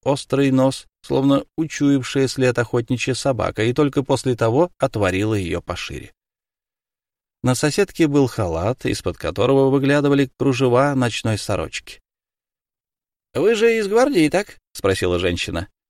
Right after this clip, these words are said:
И, не дожидаясь ответа, продолжала. "Я это сразу поняла, когда увидела, что вы направились к дому Танино. Его опять арестовали?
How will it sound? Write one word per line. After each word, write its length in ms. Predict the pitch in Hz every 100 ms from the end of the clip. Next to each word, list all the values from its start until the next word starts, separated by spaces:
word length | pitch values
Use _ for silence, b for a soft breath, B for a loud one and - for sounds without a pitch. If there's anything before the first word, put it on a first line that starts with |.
| _ _
И, 100 | 113
не 120 | 117
дожидаясь 580 | 107 101 107 101 104 -
ответа, 380 | 95 110 110 95
продолжала. 640 | 98 95 92 87 78 - _ _ _ _ _ _ _
"Я 220 | 135 170
это 220 | 226 247
сразу 400 | 226 127 113 131
поняла, 340 | - 139 90 67 _ _
когда 320 | 107 104 113
увидела, 380 | 123 131 131 131
что 180 | 117 123
вы 180 | 131 131
направились 560 | 139 131 120 120 120 -
к 80 |
дому 240 | 123 117 120
Танино. 460 | 120 113 98 107 - _ _ _ _ _
Его 220 | 135 156 160
опять 340 | 156 156 151
арестовали? 580 | 160 156 175 202 170